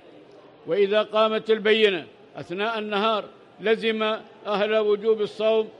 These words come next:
الإمساك ولو بعد أكلهم لتعذر إمساك الجميع، فوجب أن يأتوا بما يقدرون عليه،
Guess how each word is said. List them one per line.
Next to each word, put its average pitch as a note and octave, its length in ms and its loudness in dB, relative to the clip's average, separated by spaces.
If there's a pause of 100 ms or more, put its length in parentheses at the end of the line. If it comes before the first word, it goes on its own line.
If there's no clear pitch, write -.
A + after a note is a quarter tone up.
(120)
الإمساك G#3 600 2 (360)
ولو G#3 280 4
بعد A3 300 2
أكلهم G#3 540 2 (320)
لتعذر G#3 760 0 (240)
إمساك G3+ 440 -4
الجميع، G#3 560 -2 (400)
فوجب G#3+ 480 2 (460)
أن F#3+ 140 -6
يأتوا A3 540 4 (260)
بما G3 260 -2
يقدرون A3 560 0
عليه، G#3+ 400 4